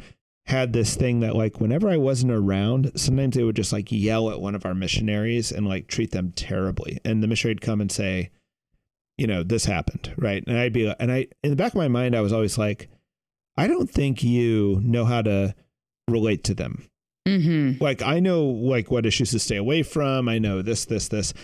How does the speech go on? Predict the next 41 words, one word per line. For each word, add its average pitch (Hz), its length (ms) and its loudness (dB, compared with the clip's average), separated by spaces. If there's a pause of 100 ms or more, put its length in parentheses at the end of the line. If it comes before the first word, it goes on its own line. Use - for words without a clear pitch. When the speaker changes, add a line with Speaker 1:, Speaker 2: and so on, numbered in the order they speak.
(200)
Speaker 1:
And 147 120 0
then 185 100 2
after 156 300 0
a 135 60 2
year, 131 580 2 (640)
they 135 140 2
did 117 180 2
it 113 140 0
to 104 100 0
me. 98 280 -6 (580)
Speaker 2:
Yeah. 139 320 0 (240)
Speaker 1:
You 143 100 2
know, 131 200 0
and 131 100 2
Speaker 2:
You're 147 120 4
Speaker 1:
then 156 60 0
when 156 100 2
Speaker 2:
like 151 60 2
Speaker 1:
they 147 60 0
did 175 160 2
it 165 100 0
to 160 80 0
me, 165 160 2
I 139 80 0
thought, 123 280 0 (180)
"Oh, 104 380 0 (320)
yeah, 104 260 0 (140)
I 147 140 0
might 165 200 0
not, 131 240 0 (140)
I'm 139 240 2
still 135 260 2
susceptible 117 540 0
to 110 80 2
this. 104 240 0
I 110 160 0
can't 117 300 -2
manage 110 560 2
this 107 180 -2
person's 107 560 -2
irrationality." 98 920 0